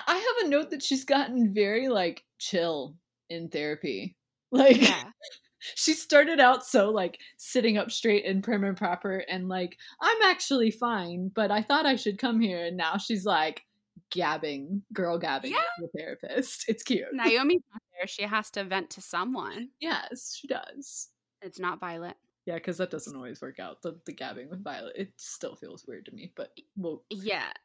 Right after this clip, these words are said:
Speaker 1: we'll stay
Speaker 2: Yeah.
Speaker 1: here on Addison for now. <laughs>
Speaker 2: Yeah, yeah.
Speaker 1: Okay.
Speaker 2: So because she's leaning so far over, I see that there's a framed photo of a boat with people on it.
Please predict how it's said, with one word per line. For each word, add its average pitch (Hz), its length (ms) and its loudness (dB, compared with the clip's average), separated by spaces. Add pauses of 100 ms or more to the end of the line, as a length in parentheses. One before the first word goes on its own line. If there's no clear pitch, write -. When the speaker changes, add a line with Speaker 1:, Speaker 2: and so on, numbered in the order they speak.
(100)
Speaker 1:
we'll 269 120 6
stay 269 180 6
Speaker 2:
Yeah. 254 40 8
Speaker 1:
here 226 160 6
on 185 140 0
Addison 165 360 -4
for 147 100 -6
now. 180 140 -8 (400)
<laughs> 294 180 8 (200)
Speaker 2:
Yeah, 190 280 4 (300)
yeah. 202 180 -2
Speaker 1:
Okay. - 140 -16 (800)
Speaker 2:
So 247 380 0
because 294 380 0
she's 359 220 2
leaning 226 280 -4
so 196 160 -4
far 175 240 -4
over, 156 420 -8 (540)
I 202 180 0
see 220 340 -8
that 196 160 -10
there's 196 220 -8
a 185 40 -12
framed 208 420 -10
photo 185 400 -6
of 180 160 -8
a 180 60 -10
boat 165 440 -6 (200)
with 208 120 -16
people - 260 -12
on 233 200 -4
it. 311 220 -8